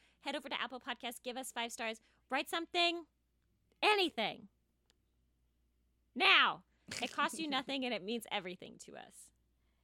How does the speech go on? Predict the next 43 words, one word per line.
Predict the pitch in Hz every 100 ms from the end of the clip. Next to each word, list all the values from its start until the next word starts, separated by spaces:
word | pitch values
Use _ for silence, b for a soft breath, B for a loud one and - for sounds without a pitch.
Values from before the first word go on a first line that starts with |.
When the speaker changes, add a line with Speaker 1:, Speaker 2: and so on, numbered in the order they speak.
| _ -
Speaker 2:
And | 220
if |
you | 233
wanna | 226 262
find | 339 311 302
me, | 220 202 285
Alicia, | - 208 156 151 - 165 214
I'm | 170 185
on | 214
Instagram | - 175 - 185 180 160 165 226
at | - 156 -
Alicia | 165 147 135 180
period | - 147 143 175 -
Herder. | 147 143 139 247 - _ _ _
Speaker 1:
And | -
if | 240
you | 226
wanna | 240
find | 233 214 220
me, | 254 311 415 _ -
I'm | 208 214
on |
Instagram | 190 208 220 196 185 190 - -
at | 180 -
Her | 208
Lovely | 202 190 175 175
Face. | - 277 359 - -
That's | 180 180
my | 165
art | 170 -
Instagram. | 208 233 277 277 294 285 b b b
Or | 233
you | 233
can | 226
find | 214
me | 202
on | 196
my | 185
private | - 269 254
Instagram, | 269 269 - 254 262 -
underscore | 220 214 - 208 208
Little | 185 170
Moss. | 156 - 175 -